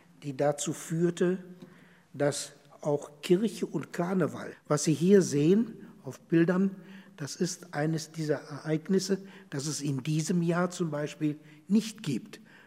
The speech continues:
weil die Kölner Narren dem Erzbischof gegenüber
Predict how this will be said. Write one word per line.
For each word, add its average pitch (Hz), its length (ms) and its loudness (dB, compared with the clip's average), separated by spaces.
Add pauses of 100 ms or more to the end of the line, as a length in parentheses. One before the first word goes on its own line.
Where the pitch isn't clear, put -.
(120)
weil 135 240 -4
die 135 300 -2 (340)
Kölner 147 340 6
Narren 156 460 4 (460)
dem 127 340 -2
Erzbischof 151 720 -2
gegenüber 143 760 -2